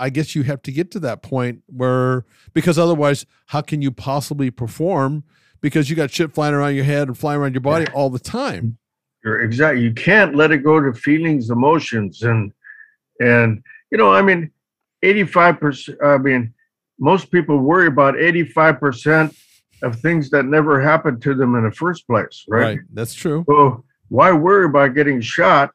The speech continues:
Speaker 2: I mean, you're not gonna do something stupid. You're gonna keep covered, all that stuff, and do all the logical stuff to protect yourself, and be so concerned about getting killed or getting shot before it even happens, you know?
Speaker 1: Yeah,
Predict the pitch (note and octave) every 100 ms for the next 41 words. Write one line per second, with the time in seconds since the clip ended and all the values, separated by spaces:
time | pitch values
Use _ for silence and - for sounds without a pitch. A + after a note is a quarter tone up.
0 | D#3 C#3+ C#3+ D#3 F#3 F#3+ D#3 C#3+ C#3 A#2
1 | C#3+ A2+ - - A#3 C3 - D3 C#3+ C3
2 | B2 C#3+ - - D#3 F3 E3 D3 D#3 D#3+
3 | C#3 - E3 E3 - _ _ _ B2 A#2+
4 | C#3 D3+ D3 B2 B2 E3+ E3+ B2 B2+ A2+
5 | D3+ D3 C#3+ B2 A2 A#2 E3+ F3 - B2+
6 | A#2+ B2 C#3 D3 - _ _ _ _ _
7 | _ - C3+ C3 - - _ _ _ C#3+
8 | D3+ D3 - E3 C3+ C#3+ A#2+ - F#3 E3+
9 | C#3+ C3 C#3 C3+ D3 C#3 A2+ - _ -
10 | D#3+ D#3+ C#3 A#2+ A2+ C3+ B2+ A2+ - E3+
11 | F#3+ D#3+ - B2+ - B2+ - E3 E3 D#3
12 | D3+ D3+ G3 G3+ A2 - - _ _ A2
13 | A#2 D#3 D#3 _ - B2 A#2+